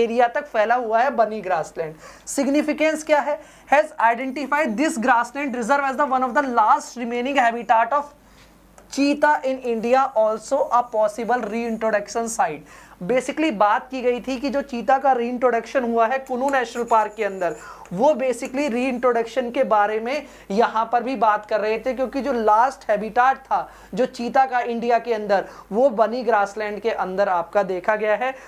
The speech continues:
तो इसी वजह से ये भी इंपॉर्टेंट है, आपको पता होना चाहिए। कहाँ पर है?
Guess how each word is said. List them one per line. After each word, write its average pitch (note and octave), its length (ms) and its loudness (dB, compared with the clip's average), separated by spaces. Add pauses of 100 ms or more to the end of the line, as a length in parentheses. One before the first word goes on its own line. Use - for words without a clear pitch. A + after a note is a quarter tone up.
(140)
तो - 80 2
इसी C#4 300 -2
वजह A3 240 2
से A#3 180 -2
ये G3 200 2
भी G#3 140 -2
इंपॉर्टेंट F#3+ 720 -2
है, A3 60 2
आपको F#3+ 280 -2
पता C#3+ 260 -2
होना C3 240 -8
चाहिए। B2+ 360 -14 (400)
कहाँ B3 300 4
पर D4 120 2
है? D4+ 80 2